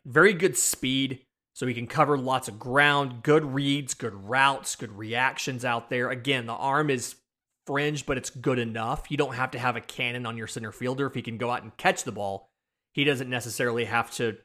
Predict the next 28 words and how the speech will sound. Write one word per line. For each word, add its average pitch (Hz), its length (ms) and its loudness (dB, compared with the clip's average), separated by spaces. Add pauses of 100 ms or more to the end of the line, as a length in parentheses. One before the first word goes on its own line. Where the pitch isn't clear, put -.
(340)
have 139 200 4
a 117 60 -6
cannon 135 400 0
to 120 80 -6
get 117 120 -4
it - 120 -10
back 101 280 -4
in. 107 260 -6 (960)
Um, 110 380 -6 (1120)
has 175 180 6
a 175 40 4
great 151 360 2
track 160 420 4
record 131 320 -2
in 120 80 -2
the 117 80 -4
minor 117 340 -2
leagues. 113 360 -6
In 120 40 -10
twenty 170 300 0
twenty-one, 135 580 -2
he 120 280 -4
had 120 400 0
twenty-nine 143 880 0
doubles, 113 340 -4
eighteen 139 360 -4
home 117 280 -8
runs, 110 300 -8